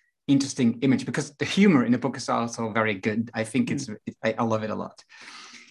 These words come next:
Speaker 1: And it's the same for the decision book. There's a lot of, uh, practical, fifty practical decisions in the book,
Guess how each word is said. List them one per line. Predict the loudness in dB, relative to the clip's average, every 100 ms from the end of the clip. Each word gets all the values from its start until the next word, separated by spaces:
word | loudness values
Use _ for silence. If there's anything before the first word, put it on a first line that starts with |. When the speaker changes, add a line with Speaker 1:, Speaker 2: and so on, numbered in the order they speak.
| _ 4
Speaker 1:
And | 6
it's | 6
the | 8
same | 10 10
for |
the | 8 2
decision | 0 2 2
book. | 2 -2
There's | 0
a | 2
lot | 4 4
of, | 0 -16 -20 _ -8
uh, | -8
practical, | -4 -2 -2 2 2
fifty | 2 0 0 0
practical | 2 0 0 0
decisions | 0 0 -2 -2 -4
in | -2
the | 0
book, | -2 -2